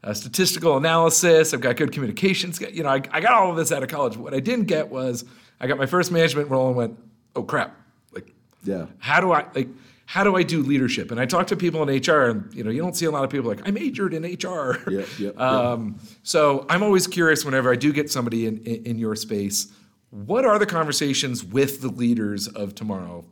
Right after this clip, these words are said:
Speaker 1: with the college students that are coming out? Like, what's that look like,
Speaker 2: Yeah.
Speaker 1: um, on the educational side these days?
Speaker 2: Yeah, you know, so this is a,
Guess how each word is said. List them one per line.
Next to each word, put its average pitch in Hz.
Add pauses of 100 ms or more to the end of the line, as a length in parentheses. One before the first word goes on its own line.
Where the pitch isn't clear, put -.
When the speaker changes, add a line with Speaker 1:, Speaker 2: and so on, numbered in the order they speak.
(120)
Speaker 1:
with 135
the 113 (200)
college 120
students 107
that 104
are 101
coming 101
out? 92
Like, 90
what's -
that 165
look 123
like, 101 (140)
Speaker 2:
Yeah. 87
Speaker 1:
um, 95
on 123
the 120
educational 110
side 85
these 85
days? - (200)
Speaker 2:
Yeah, 160
you 156
know, 143
so 160
this 147
is 135
a, 127